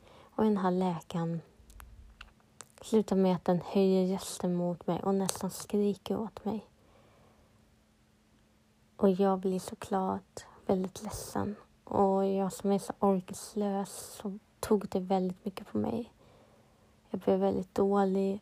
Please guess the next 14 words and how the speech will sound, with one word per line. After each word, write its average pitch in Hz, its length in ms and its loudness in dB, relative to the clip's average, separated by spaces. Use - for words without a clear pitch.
och 190 540 0
vågade 196 480 4
knappt - 380 -8
ta - 160 2
hjälp 214 540 -2
längre. 196 360 0
Något 220 180 6
som - 160 -8
ska 196 240 0
inte 190 320 2
få 190 140 2
ske 214 420 -2
för - 180 0
någon. 196 400 2